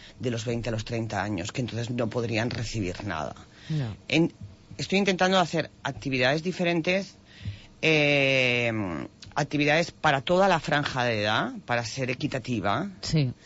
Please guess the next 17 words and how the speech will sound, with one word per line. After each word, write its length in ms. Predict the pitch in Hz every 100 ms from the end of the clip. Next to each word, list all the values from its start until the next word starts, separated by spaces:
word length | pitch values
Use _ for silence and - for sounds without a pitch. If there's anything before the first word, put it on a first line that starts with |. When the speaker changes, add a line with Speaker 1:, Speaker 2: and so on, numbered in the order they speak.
| - - -
Speaker 2:
no 120 | 156
dejar 240 | 151 147 160
a 60 |
nadie 360 | 151 147 147 143
fuera. 400 | - 147 147 156 - -
Speaker 1:
Correcto. 640 | - 160 147 113 - 67 - - - -
¿Eso 240 | - 196 220
qué 140 | 196
conlleva? 640 | 196 185 202 202 147 104 101 - - - -
Pues 160 | 117
que 180 | 98 123
hago, 460 | 135 156 175 175 - -
eh, 260 | 123 143 127
distintas 540 | 143 - 165 165 160
actividades 960 | 165 - 165 160 170 170 180 202 214 -
muy 380 | 156 160 160 165
diferentes. 880 | 160 - 151 120 113 160 208 -